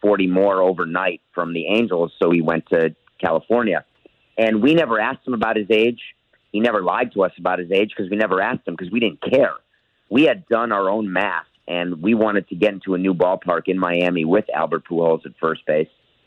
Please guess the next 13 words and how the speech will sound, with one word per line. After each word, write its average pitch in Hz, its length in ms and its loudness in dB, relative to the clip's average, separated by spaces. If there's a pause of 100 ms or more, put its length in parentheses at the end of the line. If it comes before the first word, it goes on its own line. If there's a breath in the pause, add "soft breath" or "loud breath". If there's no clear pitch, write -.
(120)
We 95 240 0
thought 107 260 -2
the 98 100 2
event, 87 360 0
eventually 98 580 0
D 98 260 0
H 98 220 0
would 80 160 -6
come 95 300 -2 (200)
to 101 60 -12
the 95 100 -2
National 95 440 -2
League, 95 280 2